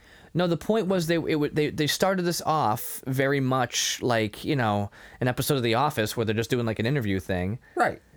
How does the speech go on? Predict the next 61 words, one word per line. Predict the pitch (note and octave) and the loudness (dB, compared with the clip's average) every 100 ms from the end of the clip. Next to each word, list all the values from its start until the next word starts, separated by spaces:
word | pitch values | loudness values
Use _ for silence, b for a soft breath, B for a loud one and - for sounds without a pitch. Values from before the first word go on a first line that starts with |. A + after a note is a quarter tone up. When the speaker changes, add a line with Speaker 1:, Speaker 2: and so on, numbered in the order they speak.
| - | -6
Speaker 1:
Yeah, | G#3+ A#3+ G3+ | 0 0 2
and | - E3+ | 0 0
then, | F3 | 0
but | E3+ D#3+ | 0 0
they | E3+ | 2
were | E3 D#3+ | 2 0
getting | E3+ F3 E3 | 0 2 2
right | D#3 D#3 | 0 2
back | E3 D#3+ | 0 0
into | E3+ - | -2 0
where | D#3 D#3 | 0 0
it | C3 | 2
was, | F#3+ D3+ | 0 0
like, | A2 G2 | 0 0
right | A#2 B2 | 2 2
after | B2+ B2 C3+ | 2 0 0
the | A#2+ | 0
well, | C#3+ C#3+ G2+ | 0 0 -2
'cause | - B2 | -2 -2
that's | C#3 - | 0 0
when | D#3 | 0
they | |
went, | D3 C#3+ | 2 0
he's | C3+ | 0
like, | B2+ | -2
"Oh," | - F3+ A2 B B B B | 0 0 -2 B B B B
he's | B2+ | 0
like, | A#2 A2+ | 0 2
"Oh, | D#3 F3 B2+ B B B B B | 2 2 0 B B B B B
one | E3 | 2
of | F#3 | 2
the | |
bedrooms | F3+ F#3+ F3 F3+ | 2 2 2 2
is | D#3 | 2
haunted | D3+ F3 D#3+ | 2 2 2
by | D#3 | 2
my | D#3 | 2
dead | D3 D#3+ D3 | 2 0 2
grandmother. | E3+ E3+ A2 | 2 2 0
Ooh, | F2 D#3 | 2 2
I'll | A#2+ | 2
take | - C3 | 0 -2
that | C3 B2 | -2 0
one." | F#2+ F2 - | -2 -4 -2
Like, | A#2 | 0
that | C3+ C3 | 0 0
was | D3+ C3 | 0 0
right | A#2+ D3 - | 0 0 0
after | A#2+ C3 - A2+ G2 G2 - | 0 0 -2 -2 -2 -4 -4
the | |
woman | A2+ G#2+ | -2 -2
at | G#2 | -2
the | G#2 | 0
well, | B2 F#2+ G2+ | 0 0 -2
because | A#2+ C3 | -4 0
they | A2+ | 0
were | G#2 | 2
welcomed | A2+ A#2 B2 A2+ | 0 0 -2 -2
into | A2+ A2+ | -2 -2
that | G#2 G#2 | -2 -2
home. | - D3 G#2 - | -2 -4 -4 -6